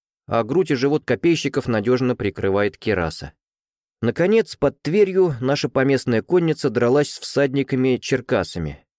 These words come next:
и лёгкой шляхетской кавалерией. Потому и устояла. А вот если бы ударили гусары в лоб, да не успели бы наши в стороны разойтись, а там и места для манёвра не было, то как пить дать,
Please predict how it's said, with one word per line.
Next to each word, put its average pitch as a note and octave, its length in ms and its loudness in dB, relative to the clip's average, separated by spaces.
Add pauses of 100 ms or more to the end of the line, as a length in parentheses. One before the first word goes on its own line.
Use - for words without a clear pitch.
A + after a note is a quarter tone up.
(300)
и G#2+ 120 0
лёгкой B2+ 400 2
шляхетской A2+ 720 -2
кавалерией. F#2+ 760 -2 (720)
Потому D#3+ 360 -2
и F3+ 40 2
устояла. D#2+ 680 -4 (760)
А A2+ 160 0
вот E3 220 0
если E3 360 0
бы D3+ 140 2
ударили D3+ 520 2
гусары C#3 560 2
в A2 80 -2
лоб, C#3+ 420 2 (420)
да G2+ 160 -2
не A#2 100 2
успели A#2 420 0
бы G2 140 0
наши G#2+ 300 0
в - 80 -8
стороны D3 420 -2
разойтись, E2 680 -6 (360)
а G2+ 80 -6
там F#2+ 200 -2
и F#2+ 60 0
места B2+ 300 -2
для B2 160 0
манёвра A#2+ 380 0
не A2 180 -2
было, G2+ 260 0 (520)
то A#2 100 -4
как - 220 -4
пить D#2+ 220 -4
дать, D#2+ 280 -4